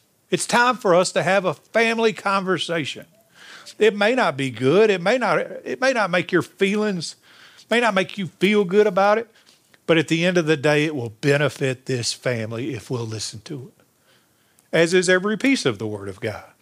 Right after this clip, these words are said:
If we'll just listen to the Word of God, we'd all be better off.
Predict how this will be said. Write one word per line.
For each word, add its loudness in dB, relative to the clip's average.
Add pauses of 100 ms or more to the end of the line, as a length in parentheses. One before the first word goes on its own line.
(200)
If -2
we'll 4
just -2
listen 0
to -4
the 2
Word 4
of 0
God, 2
we'd 0
all 4
be 0
better -6
off. -18